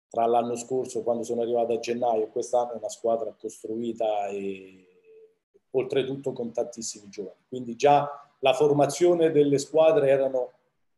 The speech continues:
totalmente diverse, non dico agli antipodi, ma quasi,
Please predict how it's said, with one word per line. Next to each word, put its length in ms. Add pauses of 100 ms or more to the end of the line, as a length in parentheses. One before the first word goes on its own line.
(600)
totalmente 560
diverse, 540 (460)
non 100
dico 180
agli 140
antipodi, 440
ma 120
quasi, 440